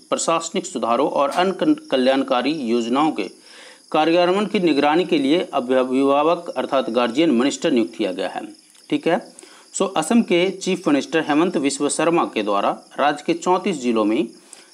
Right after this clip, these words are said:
सरकारी नीतिगत फैसलों और प्रशासनिक सुधारों और अन्य कल्याणकारी योजनाओं के कार्यान्वयन की निगरानी के लिए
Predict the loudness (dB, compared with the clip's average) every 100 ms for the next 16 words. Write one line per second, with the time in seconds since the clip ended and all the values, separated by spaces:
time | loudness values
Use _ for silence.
0 | -8 -4 0 0 2 2 0 0 -2 -2
1 | 0 0 2 -2 -2 0 0 0 -2 -4
2 | -2 -4 -4 -2 0 0 -2 -2 -2 -2
3 | 0 0 0 0 0 0 0 2 0 0
4 | -4 -4 -2 0 2 2 0 -4 -2 0
5 | 2 2 2 0 0 0 0 2 0 0
6 | 0 0